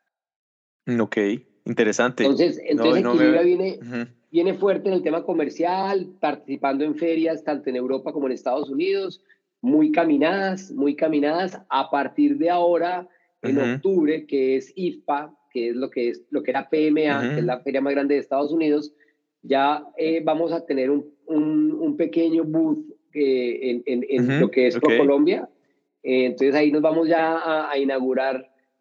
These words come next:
Speaker 2: eh, con booth, porque ya lo que es el otro año, ya vamos a tener, pues, contenedores saliendo todos los meses, eh, tanto de producción propia como de terceros, como te lo había mencionado también.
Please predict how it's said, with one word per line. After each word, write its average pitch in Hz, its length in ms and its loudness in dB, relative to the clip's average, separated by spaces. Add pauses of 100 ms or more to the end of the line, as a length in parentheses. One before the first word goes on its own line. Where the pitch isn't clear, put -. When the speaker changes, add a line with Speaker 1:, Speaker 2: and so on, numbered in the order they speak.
(120)
Speaker 2:
eh, 147 560 -2
con 135 240 -2
booth, 165 440 0
porque 139 280 -4
ya 131 460 -2
lo 156 140 -4
que 139 160 0
es 123 80 -2
el 147 120 0
otro 151 280 -2
año, 147 600 -2
ya 139 160 -2
vamos 147 320 0
a - 20 -10
tener, 123 440 -2 (360)
pues, - 360 -2 (320)
contenedores 123 680 2
saliendo 123 360 -2
todos 143 200 0
los 127 160 -2
meses, 120 540 -4 (540)
eh, 120 400 0
tanto 135 300 0
de 131 80 -2
producción 127 500 -2
propia 156 380 0
como 139 180 0
de 127 120 2
terceros, - 460 -2
como 123 180 -12
te 117 100 -4
lo 120 60 0
había 123 100 -2
mencionado 127 420 0
también. 123 480 -2